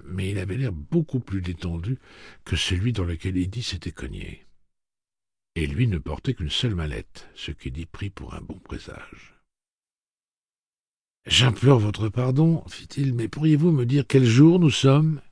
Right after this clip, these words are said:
Jeudi, » répondit le type.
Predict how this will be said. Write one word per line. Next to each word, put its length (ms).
Jeudi, » 460
répondit 320
le 80
type. 260